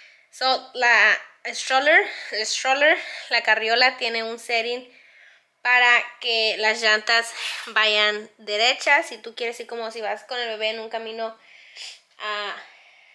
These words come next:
derecho, le pones aquí en este botón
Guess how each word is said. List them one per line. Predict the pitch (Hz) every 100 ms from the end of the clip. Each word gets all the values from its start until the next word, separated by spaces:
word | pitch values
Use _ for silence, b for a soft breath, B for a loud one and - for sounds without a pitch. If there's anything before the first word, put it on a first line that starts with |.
| B
derecho, | 226 220 220 233 320 320 349 - B B B B B B B B -
le | 226
pones | 233 240 247
aquí | 254
en | 240
este | 254 262
botón | 262 254 226 226